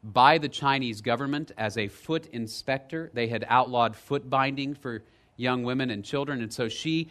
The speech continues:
her job was to go from village to village, and she would look at their feet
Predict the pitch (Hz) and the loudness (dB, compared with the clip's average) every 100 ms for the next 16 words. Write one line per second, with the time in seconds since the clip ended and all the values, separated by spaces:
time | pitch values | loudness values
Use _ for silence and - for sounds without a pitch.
0 | - - 139 127 135 135 113 113 123 123 | -8 -6 0 6 6 4 -4 -6 -4 -4
1 | 113 107 123 147 - 127 120 110 104 104 | -6 -6 -6 -6 -8 -6 -4 -4 -8 -12
2 | 127 107 98 120 151 151 117 110 - 147 | -8 -8 -4 -6 -4 -4 -4 -4 -4 -4
3 | 98 | -4